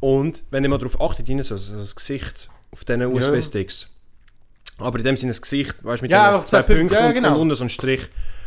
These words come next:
Speaker 1: Und wenn es ein normaler U S B ist, wirklich neunundneunzig Prozent <clears throat> von den Geräten haben den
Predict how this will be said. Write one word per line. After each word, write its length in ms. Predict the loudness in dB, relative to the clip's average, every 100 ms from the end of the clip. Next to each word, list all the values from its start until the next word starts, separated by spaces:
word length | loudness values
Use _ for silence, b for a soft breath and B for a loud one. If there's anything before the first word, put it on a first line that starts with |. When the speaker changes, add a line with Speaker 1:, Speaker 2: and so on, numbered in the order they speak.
| b b
Speaker 1:
Und 380 | 0 2 0 -4 -10 -16 -14 -14 -14 -12
wenn 180 | -2 0
es 80 | 0
ein 120 | 0
normaler 500 | 0 2 2 4 4 2
U 60 |
S 80 | 0
B 80 | -4
ist, 140 | -10 -8
wirklich 220 | -4 0 0
neunundneunzig 580 | 2 4 4 2 -2 -4
Prozent 640 | -6 -2 0 0 -2 -8
<clears throat> 60 | -14
von 140 | -6
den 120 | -6 -2
Geräten 300 | 0 0 -2
haben 140 | -6
den 100 | -6